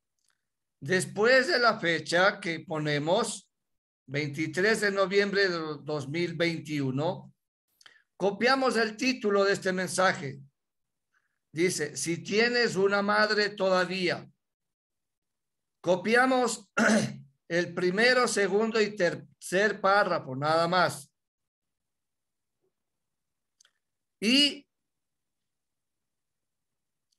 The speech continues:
luego usted va a hacer,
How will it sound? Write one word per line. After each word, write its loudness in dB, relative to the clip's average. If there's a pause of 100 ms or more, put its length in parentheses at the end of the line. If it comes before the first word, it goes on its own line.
(220)
luego 2 (540)
usted 2
va 4
a 6
hacer, 2